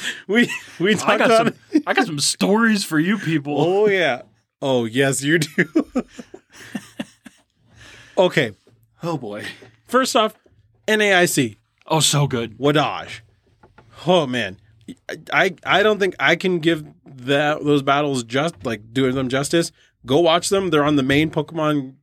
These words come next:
Speaker 1: Twitch channel. Like, not Pokemon Go.
Speaker 2: YouTube, you can find them, too.
Speaker 1: Oh, YouTube as well, yes.
Speaker 2: Yep. I
Speaker 1: Like
Speaker 2: watched, I watched the V G C on YouTube.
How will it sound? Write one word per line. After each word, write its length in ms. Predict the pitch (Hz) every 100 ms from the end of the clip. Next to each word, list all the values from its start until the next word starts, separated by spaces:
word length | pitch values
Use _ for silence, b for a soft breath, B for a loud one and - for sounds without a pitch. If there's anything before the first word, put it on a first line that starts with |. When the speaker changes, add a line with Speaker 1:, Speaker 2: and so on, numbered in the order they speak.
| _
Speaker 1:
Twitch 420 | - 151 160 -
channel. 420 | - 180 190 208 -
Like, 200 | 131 -
not 260 | - 135 -
Pokemon 280 | 165 165 151
Go. 220 | 156 107 -
Speaker 2:
YouTube, 340 | 175 190 147
you 80 | 120
can 80 | 104
find 220 | 120 120
them, 80 | 101
too. 180 | 131 117
Speaker 1:
Oh, 100 | 156
YouTube 360 | 151 170 160 127
as 140 | 123
well, 120 | 120 120
yes. 220 | 110 -
Speaker 2:
Yep. 100 | 135 - -
I 40 | 117
Speaker 1:
Like 40 |
Speaker 2:
watched, 300 | 131 131 - -
I 80 | 135
watched 320 | 147 143 -
the 260 | 135 113 101 B B 117
V 140 | 160
G 140 | 139 135
C 260 | - 127
on 180 | 110 110
YouTube. 440 | 107 104 110 90